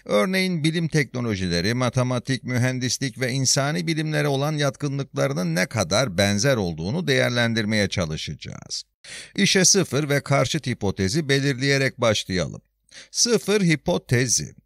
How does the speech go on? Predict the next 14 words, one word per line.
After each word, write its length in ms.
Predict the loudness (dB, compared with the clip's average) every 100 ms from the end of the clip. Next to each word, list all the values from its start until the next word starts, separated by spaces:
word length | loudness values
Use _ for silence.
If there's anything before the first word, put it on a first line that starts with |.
| _ -4
Evet, 380 | 0 0 0 -2
sağ 360 | 2 2 2
ellerini 720 | 2 2 2 2 0 0 0 0
ve 160 | -2 -2
sol 380 | 0 -2 -2 -2
ellerini 600 | -4 -2 0 0 -2 -6
kullanan 580 | -6 -4 0 0 0 0
insanların 840 | -2 0 -2 0 -2 -2 -2 0
ilgi 400 | -2 -2 -2 -2
duydukları 640 | -2 -4 -6 -4 0 2 2
alanların 720 | 2 2 2 0 0 0 0
dağılımları 680 | 0 0 0 -2 -2 -2 0
arasında 640 | 0 0 0 0 -2 -4
fark 460 | -4 -2 0 0